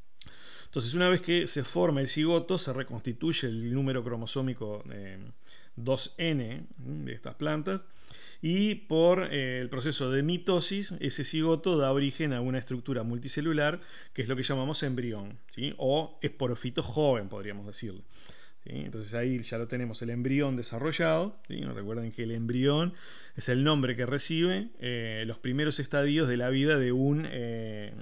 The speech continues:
de un esporofito, ¿m? Que muchas veces, eh, permanece, eh, un cierto tiempo en estado latente antes de como que reactivar,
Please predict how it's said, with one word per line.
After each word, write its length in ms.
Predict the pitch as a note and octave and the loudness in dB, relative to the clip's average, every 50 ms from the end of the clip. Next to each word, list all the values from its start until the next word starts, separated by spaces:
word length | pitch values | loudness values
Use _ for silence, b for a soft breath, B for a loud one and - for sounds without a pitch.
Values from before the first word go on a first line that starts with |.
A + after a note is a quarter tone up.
| A#2 A#2+ | -8 -6
de 80 | A#2 A#2 | -4 -2
un 140 | A#2 B2+ C#3 | -2 0 -2
esporofito, 680 | C3 - D3+ C#3+ C3+ - - C3 A2+ G#2 - - - C#3 - - - - | 0 0 2 0 0 0 0 -4 -4 -4 -6 -8 -8 -8 -10 -10 -10 -8
¿m? 220 | - C3 D3 D#3+ G3+ B B B B B B B B B B - - - - - - | -6 -6 -6 -6 -6 B B B B B B B B B B -10 -10 -10 -10 -10 -8
Que 280 | - G2+ G#2 G#2 - - - - | -8 -8 -8 -8 -8 -10 -8 -6
muchas 500 | B2 C3 C#3+ D#3 D#3 C#3+ - E3 D3+ D3+ | -4 -2 -2 -2 -2 0 0 2 2 4
veces, 500 | D#3+ D#3+ D3+ C#3+ - F#3 G3 F3 F3+ - - | 4 2 2 2 0 0 0 0 -2 -4 -6
eh, 260 | A#2+ A#2 A2+ A2+ G#2+ G#2 | -4 -4 -4 -4 -4 -4
permanece, 840 | B2 A2+ A2+ A#2 A#2+ B2+ C3+ B2+ - D#3 D#3+ D#3+ D3 B2 A#2 G#2+ G#2 | -4 -4 -4 -4 -2 -2 -4 -2 -2 -2 0 0 -2 -2 -4 -6 -6
eh, 60 | G#2+ | -6
un 240 | G#2+ A2 A#2 A#2 A#2 | -6 -6 -6 -6 -6
cierto 440 | - - C3 C3 C3 C3 B2+ C3 B2 | -4 -2 0 0 0 0 0 -2 -2
tiempo 340 | - C3+ C3 C3 C3 D3 D3+ | -2 -2 -2 0 0 0 0
en 80 | C3 | -2
estado 560 | G#2+ - - A#2 A#2 A#2+ A#2+ A2 G#2 G#2 G#2 | -2 -2 -2 -2 0 0 0 -2 -2 -4 -4
latente 680 | A2 A2 G#2+ G#2 A2 - C#3+ C#3 C3+ C3+ C3 - D3+ - | -4 -4 -4 -4 -4 0 2 2 2 2 2 0 -2 -2
antes 400 | - A2 A#2+ B2+ A#2+ - C3+ A#2 | -2 -2 -2 -2 0 0 0 0
de 180 | A2+ A#2+ A#2+ A#2+ | 2 0 -2 -2
como 240 | B2 C3+ B2+ A#2+ A#2+ | -2 -2 -2 -2 -2
que 140 | - B2 A2+ | -4 -4 -4
reactivar, 800 | A2 A2 A#2 A2+ G#2 - - A#2+ A2+ A#2 A#2 A#2 B2 C3 C3 | -4 -4 -4 -4 -4 -6 -6 -2 -2 0 0 0 0 -2 -2